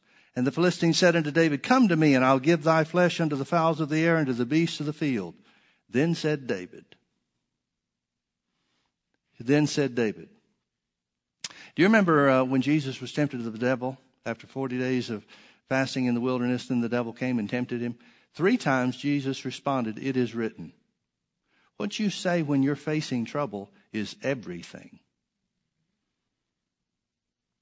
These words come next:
Jesus shook the devil's kingdom in such a way that it never recovered with three words, "It is written." David says to the Philistine, "You come to me with a sword and a spear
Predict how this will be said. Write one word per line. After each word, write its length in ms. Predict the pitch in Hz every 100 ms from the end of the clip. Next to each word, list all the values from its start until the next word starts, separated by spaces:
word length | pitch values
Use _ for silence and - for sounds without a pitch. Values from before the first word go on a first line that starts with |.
| _ _ _ _ _ _ _
Jesus 400 | 127 175 139 131
shook 300 | - 180 170
the 80 | 151
devil's 380 | 151 139 131
kingdom 420 | - 175 165 131 123
in 60 |
such 240 | 120 147 139
a 80 |
way 200 | 131 135
that 160 | 131 123
it 140 | 117
never 540 | 123 143 165 151 139 131
recovered 640 | 131 127 160 143 95 101 120 _ _ _
with 140 | 117
three 400 | 110 - 160 175
words, 720 | 170 151 123 92 80 - - _ _ _ _ _ _ _ _
"It 140 | 123 127
is 180 | 120 107
written." 320 | 101 - - _ _ _ _ _ _ _ _ - _ _
David 340 | 165 226 156
says 560 | - 127 127 147 151 - _ _ _ _
to 100 | -
the 80 | 135
Philistine, 540 | 139 151 147 143 131 143
"You 100 | 196
come 240 | 196 170
to 60 | 151
me 160 | 160
with 120 | 156
a 60 | 131
sword 320 | - 165 156
and 80 | 127
a 40 |
spear 440 | 110 - 185 101